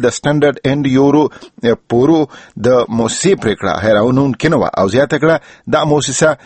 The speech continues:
د مالي اعتبار یا درجې ټاکلو موسسه ده. د دې مالي موسسې د یورو ساحې د بل هیواد اتریش د پورونو او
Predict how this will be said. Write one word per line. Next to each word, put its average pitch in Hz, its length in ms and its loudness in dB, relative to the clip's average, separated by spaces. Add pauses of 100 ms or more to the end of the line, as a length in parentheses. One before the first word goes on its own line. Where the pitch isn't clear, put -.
(380)
د 104 260 2
مالي 117 320 0
اعتبار 113 460 0
یا 98 180 0
درجې 101 320 0
ټاکلو 98 400 -2
موسسه 101 400 -2
ده. - 100 -10 (300)
د 139 80 -2
دې 170 160 2
مالي 156 320 0
موسسې 143 400 0
د 120 80 2
یورو 147 180 2
ساحې 131 300 -2
د 185 180 -2
بل 170 220 0
هیواد 104 320 -2
اتریش 135 400 -2
د 117 120 -2
پورونو 156 320 2 (420)
او 139 40 4